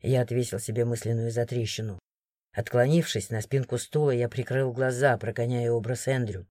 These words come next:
который научил её всему. Обри потянула штаны вниз, и я приподнялся, спустив их вместе с боксерами. Стоило её ладони обхватить мой ствол, как всё прочее испарилось из моей головы.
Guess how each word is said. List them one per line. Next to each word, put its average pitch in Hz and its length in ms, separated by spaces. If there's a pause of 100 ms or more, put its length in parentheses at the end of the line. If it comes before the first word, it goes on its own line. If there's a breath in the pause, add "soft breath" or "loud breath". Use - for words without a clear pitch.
(240)
который 120 400
научил 123 400
её 110 280
всему. 101 460 (580)
Обри 127 320
потянула 123 460
штаны 120 320
вниз, 127 400 (100)
и 104 80
я 107 160
приподнялся, 110 640
спустив - 520
их - 140
вместе 117 320
с 113 60
боксерами. 107 640 (600)
Стоило 143 420
её 120 240
ладони 127 340
обхватить 120 540
мой 127 180
ствол, 135 360
как 120 160
всё - 260
прочее 131 520
испарилось 120 540
из 98 120
моей 104 220
головы. 107 540